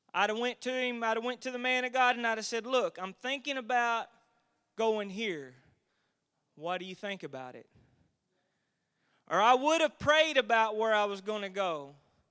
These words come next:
because surely if he'd have talked to Abraham about and told him his intention and got some input from Abram, or if he'd have just spent a little time in prayer,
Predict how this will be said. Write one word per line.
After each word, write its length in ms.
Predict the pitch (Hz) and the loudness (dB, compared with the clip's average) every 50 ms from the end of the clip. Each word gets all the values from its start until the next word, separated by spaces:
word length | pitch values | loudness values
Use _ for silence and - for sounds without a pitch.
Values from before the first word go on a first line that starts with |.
| _ _ _ _ _ _ _ - | _ _ _ _ _ _ _ -14
because 320 | 180 185 - 208 214 202 | -14 -8 -2 0 0 0
surely 540 | - - - 269 285 277 262 240 220 208 190 | 0 -2 -2 0 2 4 4 4 2 0 -2
if 100 | 190 180 | -4 -4
he'd 200 | - 220 226 196 | -8 -10 -8 -8
have 80 | 196 - | -10 -6
talked 300 | - 220 220 214 - - | -4 -2 -2 -2 -4 -6
to 60 | - | -6
Abraham 600 | 196 196 214 214 214 185 185 175 175 175 170 165 165 | -4 -4 -4 -4 -4 -6 -10 -8 -6 -6 -6 -6 -8
about 380 | 160 156 170 175 170 170 - _ _ _ - | -8 -8 -6 -4 -4 -6 -6 _ _ _ -18
and 160 | 160 156 160 | -16 -14 -10
told 260 | - 202 - 220 220 | -2 0 0 0 0
him 120 | 202 202 190 | -2 -4 -4
his 220 | 190 202 185 175 | -6 -6 -8 -8
intention 600 | 180 170 - - 202 190 180 - - 143 127 123 _ _ _ _ _ _ _ _ _ _ - | -12 -12 -12 -12 -12 -10 -10 -12 -12 -14 -16 -20 _ _ _ _ _ _ _ _ _ _ -10
and 160 | 160 175 180 | -8 -6 -2
got 240 | 190 208 214 208 - | 0 0 0 0 -2
some 200 | - - 202 208 | -6 -8 -8 -8
input 480 | 214 214 220 208 - 214 220 214 - - | -8 -8 -8 -8 -6 -6 -6 -6 -6 -12
from 240 | - 190 180 180 160 | -16 -14 -14 -12 -8
Abram, 500 | 180 196 196 180 156 151 147 135 131 135 _ _ _ _ _ _ _ _ _ | -6 -6 -6 -6 -8 -12 -14 -14 -16 -20 _ _ _ _ _ _ _ _ _
or 160 | - 175 202 208 | 0 2 2 2
if 60 | 185 | 2
he'd 180 | 220 254 247 | -2 -4 -4
have 80 | 240 208 | -4 -2
just 200 | 220 254 233 - | -2 -2 -2 -2
spent 220 | - - 269 269 | -4 -2 -2 -2
a 80 | 254 254 | 0 2
little 220 | 254 254 247 233 | 2 2 2 2
time 320 | - - 254 254 254 240 240 | 0 0 0 2 2 0 0
in 80 | 226 | -4
prayer, 580 | 202 - - 247 247 240 226 202 180 165 165 165 | -8 -6 -2 0 0 0 0 0 -2 -4 -6 -12